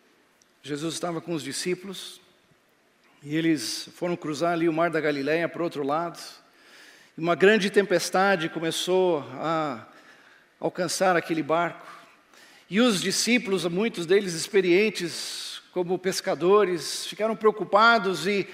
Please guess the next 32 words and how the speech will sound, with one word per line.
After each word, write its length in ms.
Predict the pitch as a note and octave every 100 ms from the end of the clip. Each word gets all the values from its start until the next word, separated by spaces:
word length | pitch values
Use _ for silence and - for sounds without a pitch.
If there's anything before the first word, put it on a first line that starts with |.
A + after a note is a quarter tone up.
| - -
Jesus 420 | - F#3 F#3 B3 G#3+
ali 200 | G#3 A3+
dormindo 400 | G#3 F#3+ A#3 A3
no 120 | F3+
barco, 440 | E3+ G#3+ A3+ -
e 20 |
eles 200 | G#3+ A3
acordam 520 | A3 A3+ A3 B3 A#3 G#3+
Jesus 500 | G#3+ F#3+ A3+ G3+ G3+
e 40 |
disseram, 340 | G3 G3+ B3
"Jesus, 640 | G#3 A#3 F#3+ D4 C#4 - - - - - -
nós 180 | C4+ A#3+
vamos 240 | D4+ D4+
morrer." 680 | C#4 D4+ A#3+ B3 C#4 C#4 E3 - - - - _ _ _ _ _ _ _ _ - _ _ _ _ _ _ _ _ _
E 60 | C3+
aí 160 | D#3 F3
Jesus 460 | E3 D3 F3+ E3+
levanta 840 | D#3+ D#3 B2+ F3 F#3+ - F#3+ F#3+ F3 - - - _
e 180 | - C#3+
antes 320 | F#3 A3+ -
de 100 | E3
repreender 580 | F3 F#3 F3+ E3 D#3 E3+
a 80 | D3+
tempestade, 720 | E3 D3+ C3+ - - G3+ E3+
ele 140 | E3 D#3
repreendeu 480 | D#3+ D#3 D3+ C3 D3+
os 100 | C#3
discípulos 520 | C#3+ - D#3 C#3+ C3+
e 40 |
diz 180 | C3+ C#3+
assim, 500 | C#3 - C#3 C3+ B2